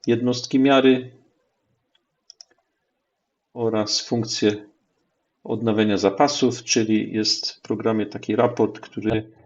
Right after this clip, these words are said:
pozwala raportować, które towary powinny zostać odnowione, bo, ponieważ zeszły poniżej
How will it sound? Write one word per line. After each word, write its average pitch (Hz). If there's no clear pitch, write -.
pozwala 104
raportować, 120
które 131
towary 113
powinny 107
zostać 104
odnowione, 107
bo, 104
ponieważ 104
zeszły 107
poniżej 104